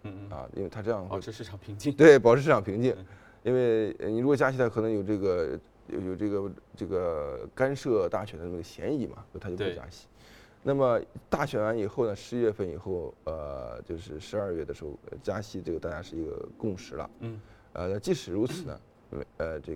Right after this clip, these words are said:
Speaker 2: 个美国的利息现在也是，我刚才说了，是市场也是历史最低的水平，
Speaker 1: 嗯。
Speaker 2: 啊，对于，呃，整个市场来讲是一个非常好的一个利好。
Speaker 1: 嗯。
Speaker 2: 那么在这种情况下呢，我们还是看好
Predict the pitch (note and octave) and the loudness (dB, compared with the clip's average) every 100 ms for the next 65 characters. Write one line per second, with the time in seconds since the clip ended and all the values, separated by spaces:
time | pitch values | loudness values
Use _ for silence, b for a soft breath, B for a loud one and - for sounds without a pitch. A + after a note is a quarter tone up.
0 | - D#2 C#2+ C2+ - D2+ - F2 F#2+ E2 | -6 -4 -4 -6 -8 -8 -2 0 2 0
1 | B1+ G2+ G#2+ G2 G2 F#2 C#2 D#2 C2+ E2+ | 0 -2 -2 -4 -8 -6 -8 -10 -10 -10
2 | E2 E2+ E2+ D2+ D2 - F#2+ C#2 - b | -10 -6 -8 -8 -12 -14 -14 -16 -18 b
3 | b b - E2+ F#2 A2 E2+ F#2 G#2+ A2 | b b -8 -6 -2 -4 -4 -6 -4 -4
4 | A2 F#2+ - - E2 - A2+ G#2 C2+ A#1 | -4 -8 -14 -12 -12 -12 -12 -10 -10 -8
5 | G2 F2+ E2+ E2 - b b - - F2 | -4 -4 -4 -8 -12 b b -20 -8 -6
6 | D#2+ E2 - F2+ D#2 G#2+ B2 G#2 D#2 E2+ | -6 -10 -12 -10 -4 -2 -2 -6 -10 -12
7 | - F2 - - A#2 G#2 F2+ - - D#2 | -12 -14 -12 -6 -4 -4 -8 -14 -12 -10
8 | E2 - - B - B2+ A#2 C#3+ G3 D#3 | -10 -14 -20 B -10 -6 4 4 4 0
9 | A2 G#2 G#2 F#2 D2 E2 G#2+ A2 - B2+ | -2 -2 -4 -4 -6 -6 -6 -6 -4 -6
10 | A2+ - | -6 -14